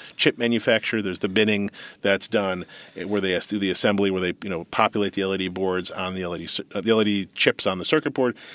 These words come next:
And there's an additional layer of binning that's done, you know, when we ship out a pro-, a project, let's say, they visually inspect all the different products that are going out on that project to make sure that they're gonna be,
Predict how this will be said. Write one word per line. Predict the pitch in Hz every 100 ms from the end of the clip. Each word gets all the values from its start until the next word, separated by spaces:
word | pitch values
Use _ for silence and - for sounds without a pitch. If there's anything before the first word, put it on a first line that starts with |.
| -
And | -
there's | 110 98
an | 92
additional | 95 127 - 113
layer | 101 92
of | 85 87
binning | 90 87
that's | 85 80
done, | - 90 85 80 - -
you | 87
know, |
when | 82 90
we | 90
ship | 80 113 107
out | 90
a | 82
pro-, | - 76 85
a |
project, | - 127 123 - -
let's | 85 -
say, | 82 80 - - - -
they | 95
visually | 85 101 107 104
inspect | 87 82 - 151 135 98 - -
all | 110 110 110
the | 101
different | 98 120 - 107
products | - 104 92 -
that | 98
are | 92
going | 95 90 92
out | 85 82
on |
that | 82 -
project | 139 143 104 -
to | -
make | 90 87
sure | -
that | 87 78
they're | 87
gonna | 87
be, | 85 87